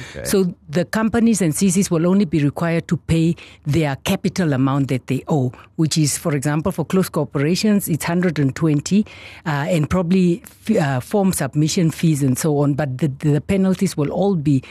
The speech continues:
Speaker 2: waived if you apply to participate.
Speaker 1: Okay, that, that sounds very impressive, uh, and along the same lines as the, uh, tax amnesty was, you obviously still have to pay what you owe, but the penalties, you know, you, bipa is, is kindly waiving those, which I, I think will be a,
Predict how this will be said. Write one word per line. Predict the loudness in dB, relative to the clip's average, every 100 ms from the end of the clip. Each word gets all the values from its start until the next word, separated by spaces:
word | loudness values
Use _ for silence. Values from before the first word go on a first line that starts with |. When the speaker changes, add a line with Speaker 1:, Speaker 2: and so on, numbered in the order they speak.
| -8
Speaker 2:
waived | -2 0 0 -2
if | -2 -2 -4 0
you | 2 2 -4 -8
apply | -6 -2 -2 0 -2
to | -6 -8
participate. | -8 -6 -8 -8 -6 -6 -6 -12 _ _ _ -10
Speaker 1:
Okay, | -4 -4 -6 -18 -6
that, | -6 -2
that | -2
sounds | 0 -2
very | 0 -2
impressive, | 0 -2 -2 -2
uh, | -2
and | -2 -2 -2
along | -2 -2 -2
the | -4
same | -4 -2
lines | -2 -2 -2 -4
as | -6 -4
the, | -2 0 0 -2
uh, |
tax | -2 -6 -4
amnesty | -2 -2 -4 -2
was, | -2 0 -2
you | -2
obviously | -2 -4 -6 -8
still | -4 -2
have | -2 -6
to | -8 -10
pay | -4 -2
what | -2 -2
you | -6 -4
owe, | 0 0 0 -2 -6 -18 _
but | -6 -6 -6
the | -10
penalties, | -8 -4 -2 -4 -2 -2 -4 -8 -10
you | -4 -2
know, | -2
you, | -2 -2 -4
bipa | -6 -8 -6 -4
is, | -2 -4 -6
is | -10 -10
kindly | -8 -6 -4 -4 -6 -16 _
waiving | -6 -4 -2 -2 -2
those, | -2 -4 -6
which | -6
I, | -4 -4 -4
I |
think | -4 -4
will | -2 -2
be | 0 0
a, | -2